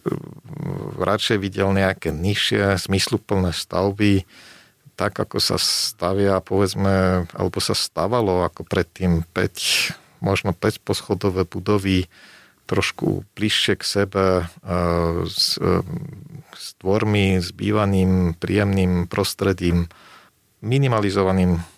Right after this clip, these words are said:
ako dreva, maximalizovaním prírodných materiálov. Zároveň to znamená, no, tá slama tam má svoju rolu. Týmto,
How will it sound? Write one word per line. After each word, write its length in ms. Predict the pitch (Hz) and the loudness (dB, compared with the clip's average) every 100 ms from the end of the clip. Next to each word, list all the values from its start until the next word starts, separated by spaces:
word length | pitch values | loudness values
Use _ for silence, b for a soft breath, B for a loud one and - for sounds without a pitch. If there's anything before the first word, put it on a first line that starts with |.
| B _ _ _ _ - | B _ _ _ _ -20
ako 160 | - 87 | -8 -6
dreva, 480 | 104 113 117 113 104 | -2 0 2 0 -2
maximalizovaním 880 | 110 107 - 104 95 92 92 87 85 | -4 -4 -4 -2 0 2 2 0 -2
prírodných 560 | 92 95 92 90 - | 0 2 0 -2 -4
materiálov. 560 | 107 110 113 95 90 92 - _ | -4 -2 -2 0 0 -2 -6 _
Zároveň 480 | - 92 90 87 87 | -4 -2 0 0 0
to 80 | - | -2
znamená, 480 | - 90 87 87 85 | -2 0 2 0 -2
no, 340 | _ _ - - B B B _ - | _ _ -6 -4 B B B _ -12
tá 80 | |
slama 400 | 90 - 95 95 | -6 -2 0 0
tam 240 | 90 92 95 | 0 0 0
má 80 | - | 0
svoju 400 | 98 92 85 82 - | 0 2 0 -4 -12
rolu. 400 | 123 107 117 107 B B B B B B - - _ _ - | -4 2 2 2 B B B B B B -10 -20 _ _ -2
Týmto, 400 | 135 - 107 | 0 2 2